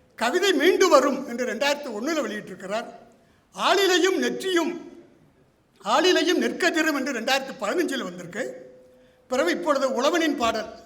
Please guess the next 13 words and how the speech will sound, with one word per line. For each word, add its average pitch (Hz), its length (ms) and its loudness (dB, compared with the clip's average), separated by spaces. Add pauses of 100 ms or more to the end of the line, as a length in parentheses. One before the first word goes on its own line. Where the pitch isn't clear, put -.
(120)
என்று 233 160 -8
ரெண்டாயிரத்தி 220 400 -6
நாலு 214 360 -6
தொகுப்பு - 640 -4 (360)
சச்சிதானந்தன் 370 580 -2
கவிதைகளை 269 340 -4
மட்டுமே. 320 380 -4 (580)
நிறைய 285 280 -6
மலையாளத்திலிருந்து 302 640 -2
நாவல்கள், 269 760 -2 (320)
ம-, 226 140 -8
மற்ற 320 320 -4
கவிஞர்கள், 311 760 -2